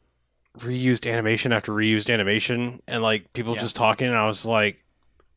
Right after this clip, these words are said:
Speaker 1: I was falling asleep. I was like, "I can't do this right now." The
Speaker 2: Yeah.
Speaker 1: subtitles, like, are not holding
Speaker 2: And
Speaker 1: my
Speaker 2: there's a
Speaker 1: interest. I'm
Speaker 2: lot.
Speaker 1: sorry.
Speaker 2: There were a lot of scenes in both of these. Like, the,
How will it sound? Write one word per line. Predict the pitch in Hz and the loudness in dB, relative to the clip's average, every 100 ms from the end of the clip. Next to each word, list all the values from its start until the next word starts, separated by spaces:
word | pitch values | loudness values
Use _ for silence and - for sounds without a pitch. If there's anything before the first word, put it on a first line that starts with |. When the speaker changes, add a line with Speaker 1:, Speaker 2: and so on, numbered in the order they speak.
| _ _ - | _ _ 0
Speaker 1:
I | 127 | 0
was | 113 | 2
falling | 127 101 | 4 4
asleep. | - 110 101 | 4 0 2
I | |
was | 101 101 | 0 0
like, | 101 | -2
"I | 113 | -2
can't | 147 113 | -4 -4
do | 127 | -4
this | 123 | -6
right | 101 | -6
now." | 95 92 | -6 -6
The | - | 0
Speaker 2:
Yeah. | 151 | 2
Speaker 1:
subtitles, | 135 117 101 | 2 2 0
like, | 104 - | -2 -4
are | 107 | -8
not | 101 104 - | -4 -4 -4
holding | - 113 | -2 2
Speaker 2:
And | 151 | 4
Speaker 1:
my | 214 | 4
Speaker 2:
there's | 247 | 4
a | 190 | 0
Speaker 1:
interest. | |
I'm | 151 156 | 0 2
Speaker 2:
lot. | 113 | 2
Speaker 1:
sorry. | 101 | 2
Speaker 2:
There | 143 | 4
were | 202 202 | 6 8
a | |
lot | 147 143 151 | 8 8 6
of | 139 | 6
scenes | 160 147 135 113 | 4 4 4 2
in | 117 | 0
both | 117 123 | 2 2
of | 123 104 | 0 -2
these. | 107 104 - | -4 -4 -6
Like, | - 123 117 110 | -2 2 2 2
the, | - 110 110 | 2 2 2